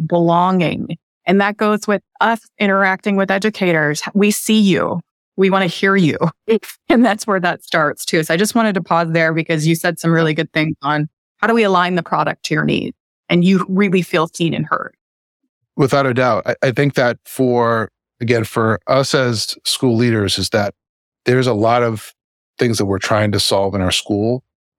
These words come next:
Speaker 2: and people are, pr-, and teachers are pretty exhausted over the last couple of years. And so helping them to, to, or helping educators to adopt something new, we really have to see how it's gonna benefit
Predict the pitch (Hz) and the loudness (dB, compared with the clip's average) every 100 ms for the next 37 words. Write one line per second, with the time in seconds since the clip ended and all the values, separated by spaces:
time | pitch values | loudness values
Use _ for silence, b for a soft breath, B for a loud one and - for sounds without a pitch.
0 | - 127 123 107 131 127 117 101 - - | 0 2 2 -2 -4 0 0 0 -4 -8
1 | 120 - 123 107 104 _ _ - 123 127 | -10 -2 0 0 -2 _ _ -2 0 2
2 | 110 110 - 110 104 92 95 117 - - | 0 -2 0 0 0 0 2 0 0 -6
3 | - - _ _ _ - 107 98 101 98 | -6 -10 _ _ _ -2 2 2 2 0
4 | - 98 90 95 104 87 - 90 - 139 | -6 -6 -2 -2 0 -2 -2 -4 -2 0
5 | 147 151 127 120 117 113 107 107 92 _ | 0 0 0 2 2 0 0 -2 -2 _
6 | _ - 101 _ - 110 92 110 113 117 | _ -6 -6 _ -4 -2 0 0 0 0
7 | 104 101 92 _ _ _ - 123 127 135 | 0 0 -2 _ _ _ -4 -2 0 0
8 | 117 104 98 - 101 95 107 113 - 117 | 0 0 -2 -2 -2 0 0 0 -2 -4
9 | 101 107 98 107 123 95 92 - _ _ | -2 0 2 2 2 0 -2 -6 _ _
10 | - 113 110 131 131 113 110 - 104 - | -2 0 2 2 2 0 -2 -2 -2 0
11 | 110 104 98 92 - 92 85 90 80 - | -2 0 0 -2 -2 -2 -2 -4 -2 -2
12 | 85 | -2